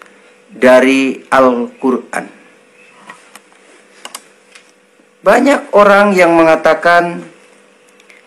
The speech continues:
kalau mengikuti Isa Al-Masih adalah pengkristenisasian.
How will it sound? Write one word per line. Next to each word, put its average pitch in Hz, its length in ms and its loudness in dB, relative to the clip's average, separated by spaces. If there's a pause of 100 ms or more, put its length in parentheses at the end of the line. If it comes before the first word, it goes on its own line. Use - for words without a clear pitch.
(760)
kalau 156 320 2
mengikuti 170 640 -2
Isa 156 240 -4
Al-Masih 143 800 0 (1200)
adalah 123 720 2
pengkristenisasian. 120 1400 -2